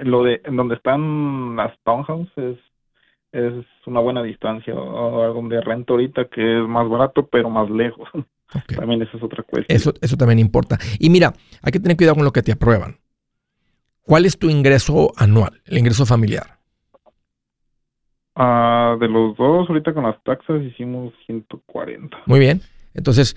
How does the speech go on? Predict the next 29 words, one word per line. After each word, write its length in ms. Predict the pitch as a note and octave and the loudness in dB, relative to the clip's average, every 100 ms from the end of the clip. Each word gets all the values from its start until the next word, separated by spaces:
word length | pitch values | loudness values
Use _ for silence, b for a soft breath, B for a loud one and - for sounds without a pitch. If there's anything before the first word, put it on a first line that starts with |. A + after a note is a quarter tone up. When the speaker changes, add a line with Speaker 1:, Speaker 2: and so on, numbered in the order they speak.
| b - | b -4
Speaker 2:
esta 220 | C#3 F3 | 0 2
hipoteca 540 | D#3 C3+ C3+ - C3+ | 0 0 0 2 2
está 220 | C3 - | 2 2
bien. 260 | B2 C3 A2 | 4 4 4
Yo 100 | B2+ | 4
recomiendo 480 | C#3+ C#3+ C3+ C3+ C3+ | 4 2 2 2 2
como 340 | C#3+ C3 B2 | 2 4 4
máximo, 680 | A#2+ B2 B2 B2+ - F#3+ G3 | 4 4 4 2 0 2 2
Oscar, 240 | E3 - D3+ | 0 2 4
y 80 | |
entre 240 | C3+ - A#2 | 4 4 4
menor 340 | A2+ A2+ B2+ | 4 4 2
mejor, 460 | C#3 C3+ B2 D#3+ G3 b _ | 2 2 2 2 0 b _
tres 280 | - C3 C#3+ | 0 2 4
veces 260 | C3+ B2 B2 | 4 2 2
su 80 | A2+ | 2
ingreso 300 | G2+ F#2 G#2+ | 2 2 2
anual. 320 | D3 - - _ _ _ _ - | 2 -2 -10 _ _ _ _ -2
Entonces, 180 | G#2+ G#2 | 2 4
si 80 | |
ganaron 300 | A2 A2+ C3 | 4 4 4
ciento 340 | C3 D3 C3 C3 | 2 2 2 2
cuarenta, 600 | B2 B2 C#3 A2 C3 D3+ b b b b | 2 4 2 2 0 -2 b b b b
hasta 260 | - - C3+ | -2 2 4
una 120 | E3 | 4
hipoteca 420 | D#3+ A#2 - D3+ | 2 0 2 2
de 100 | C3 | 2
cuatro 380 | - C3 C3+ B2+ | 2 2 4 4
veinte 580 | B2 B2+ B2+ B2+ B2 | 4 2 2 2 2